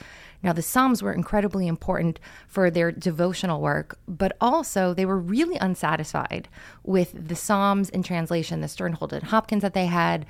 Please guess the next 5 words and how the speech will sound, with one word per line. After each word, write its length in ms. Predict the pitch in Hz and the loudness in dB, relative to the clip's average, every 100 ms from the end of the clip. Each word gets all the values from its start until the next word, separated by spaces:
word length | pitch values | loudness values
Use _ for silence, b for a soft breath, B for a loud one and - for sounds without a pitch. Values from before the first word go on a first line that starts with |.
| B B B | B B B
uh, 340 | - 165 147 - - - | 0 2 4 2 -6 -10
because 560 | 202 226 - 233 220 196 - | -4 -2 0 0 0 -4 -2
they 140 | 214 | 2
weren't 260 | 208 233 269 - b b b b - - | 4 4 2 -6 b b b b -20 -14
singable. 760 | - - 285 262 131 - 170 | -6 2 6 6 4 -2 -6